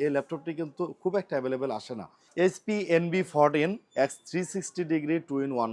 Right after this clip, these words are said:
কনভার্টিবল, প্রসেসর রয়েছে Intel Core Ultra seven one double five U সিরিজ। আসসালামু আলাইকুম সম্মানিত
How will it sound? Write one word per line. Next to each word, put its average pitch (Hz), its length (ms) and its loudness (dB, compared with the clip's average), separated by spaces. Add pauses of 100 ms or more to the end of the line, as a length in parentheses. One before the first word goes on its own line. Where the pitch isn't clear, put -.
কনভার্টিবল, 113 520 0 (400)
প্রসেসর 202 440 4 (100)
রয়েছে 175 380 2 (400)
Intel 170 360 4 (160)
Core 190 240 4 (120)
Ultra 160 260 4 (120)
seven 135 320 4 (240)
one 156 180 4
double 139 280 4
five 147 160 0 (200)
U - 20 2 (140)
সিরিজ। 147 200 0 (280)
আসসালামু 185 460 4
আলাইকুম 190 340 4 (180)
সম্মানিত 156 320 2